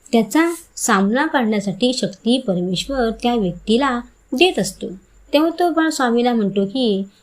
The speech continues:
"न द्यावे आम्हा अंतर, सेवा घडावी निरंतर, न पडावा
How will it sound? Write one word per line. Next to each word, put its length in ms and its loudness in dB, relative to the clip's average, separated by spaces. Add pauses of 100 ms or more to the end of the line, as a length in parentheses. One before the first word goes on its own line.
(140)
"न 260 4
द्यावे 400 0
आम्हा 440 0
अंतर, 600 0 (300)
सेवा 420 2
घडावी 600 0
निरंतर, 600 0
न 220 0
पडावा 640 -2